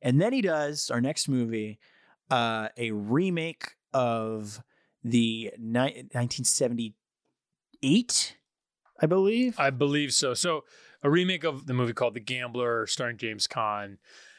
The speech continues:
Speaker 2: And this is a loose remake, I would say. Like, he, maybe not that loose, but it's,
Speaker 1: No, I
Speaker 2: it
Speaker 1: mean,
Speaker 2: is
Speaker 1: well, plot-wise, it
Speaker 2: it
Speaker 1: follows the same arc.
Speaker 2: Yeah, but it's,
Speaker 1: It's
Speaker 2: it's, it's, it's, I think the thing that me, maybe why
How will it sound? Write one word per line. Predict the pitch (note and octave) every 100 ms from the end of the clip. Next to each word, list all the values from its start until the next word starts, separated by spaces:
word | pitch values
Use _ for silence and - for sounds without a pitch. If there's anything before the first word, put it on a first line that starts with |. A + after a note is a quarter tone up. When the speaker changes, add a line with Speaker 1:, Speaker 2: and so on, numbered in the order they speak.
| - _ _ _ _ - D3
Speaker 2:
And | C#3 C3 B2 A#2 G#2 -
this | A#2+ G3+ C#4 D4
is | C4 F#3+
a | D3
loose | C#3 C3 D#3 F3 E3 C3+ -
remake, | C3+ B2+ A2 G2 B2+
I | A2+
would | A2+
say. | - A#2 A2+
Like, | C#3+ C3+ B2+ - _
he, | - B2 G#3 - - -
maybe | A3+ D4 C4
not | F#3+ C#3
that | C3 C3
loose, | C#3 C3
but | - D#3+
it's, | B3+
Speaker 1:
No, | C#4
I | -
Speaker 2:
it |
Speaker 1:
mean, | - C#4
Speaker 2:
is |
Speaker 1:
well, | C4
plot-wise, | - D4 F4+ F#3+ F#3+ E3+ C#3+
it | C#3+
Speaker 2:
it | G#2+
Speaker 1:
follows | - G#3 A#3+ F3 B2+
the | C3+
same | - E3 D#3+ B2+ A#2+
arc. | B2 G#2 - -
Speaker 2:
Yeah, | A3 B3 B3 A#3
but | A3+
it's, | A#3 -
Speaker 1:
It's | D#4+ F3 -
Speaker 2:
it's, | A#3+ A#3+ -
it's, | -
it's, | G3+ - -
I | G3+
think | C#4 A3
the | B3
thing | - G#3+ G3+ F#3
that | D#3+ -
me, | D#3+ D#3+ E3+ - _ D#3+ D3 -
maybe | D#3 D#3 D#3+ D#3
why | C#3+ C3